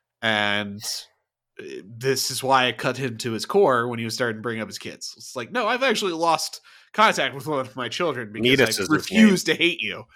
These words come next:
Speaker 1: You
Speaker 2: It's like,
Speaker 1: know?
Speaker 2: Metis was a good kid. Then he fell in with a bad crowd. Those Dick's Sporting Goods hunters back on the,
Speaker 1: <laughs>
Speaker 2: the, the
Speaker 1: S-,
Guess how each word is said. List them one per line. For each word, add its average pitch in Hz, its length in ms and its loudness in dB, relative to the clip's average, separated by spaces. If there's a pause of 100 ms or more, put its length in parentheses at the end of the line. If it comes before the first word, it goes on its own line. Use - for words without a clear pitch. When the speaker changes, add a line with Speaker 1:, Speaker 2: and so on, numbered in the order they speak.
(300)
Speaker 1:
You 156 80 0
Speaker 2:
It's 139 80 2
like, 120 80 2
Speaker 1:
know? 113 200 -6 (280)
Speaker 2:
Metis 139 280 2
was 117 140 -2
a 110 80 -6
good 110 240 -2
kid. 95 300 -6
Then 104 120 -6
he 95 160 -10 (560)
fell 113 220 4
in 110 80 -2
with 104 160 -6
a - 20 -4
bad 95 380 0
crowd. 92 440 0
Those 90 380 -8 (760)
Dick's - 240 0
Sporting 98 500 -4
Goods 92 540 -10 (240)
hunters - 440 -2 (140)
back - 240 4
on - 200 2
the, - 140 0 (640)
Speaker 1:
<laughs> - 80 -2 (560)
Speaker 2:
the, 101 60 -6
the - 60 -8
Speaker 1:
S-, - 200 -4